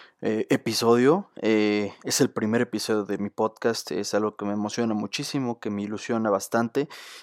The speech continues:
y que espero que le-, a ustedes les guste y les apasione tanto como a mí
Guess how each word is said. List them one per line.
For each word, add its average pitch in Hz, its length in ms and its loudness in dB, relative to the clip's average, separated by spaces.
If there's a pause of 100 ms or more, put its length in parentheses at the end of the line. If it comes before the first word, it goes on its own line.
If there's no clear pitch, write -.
y 113 120 -2
que - 100 2
espero 120 380 4
que 110 180 0
le-, 104 220 -2 (240)
a - 20 2
ustedes 123 400 0
les 107 140 2
guste 131 340 0
y 113 60 2
les 107 180 -2
apasione 113 400 -2
tanto 113 300 -4
como 95 180 -4
a 85 60 -2
mí 123 240 -4